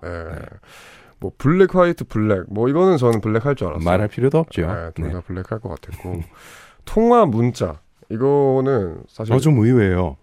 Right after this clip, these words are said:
Speaker 1: 네, 좀 왜 의외였던 거죠? 문자?
Speaker 2: 아, 왜냐하면
Speaker 1: 네.
Speaker 2: 대부분 조용한 바를 좋아하고 산책을 좋아하는 사람들은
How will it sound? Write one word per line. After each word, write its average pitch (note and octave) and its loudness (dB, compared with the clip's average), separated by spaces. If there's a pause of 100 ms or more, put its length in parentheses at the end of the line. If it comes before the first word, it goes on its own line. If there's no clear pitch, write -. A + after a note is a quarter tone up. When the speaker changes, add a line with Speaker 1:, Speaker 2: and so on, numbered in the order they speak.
Speaker 1:
네, F#2+ -8 (200)
좀 A#2 -2
왜 A#2+ 6
의외였던 A2 2
거죠? G2+ -12 (220)
문자? B2 -4 (760)
Speaker 2:
아, B2+ 0
왜냐하면 C3+ 2
Speaker 1:
네. - -18 (400)
Speaker 2:
대부분 C3+ 0
조용한 B2+ 2
바를 C#3 2
좋아하고 G2+ 0
산책을 D3 -2
좋아하는 G2 -2
사람들은 F2+ -4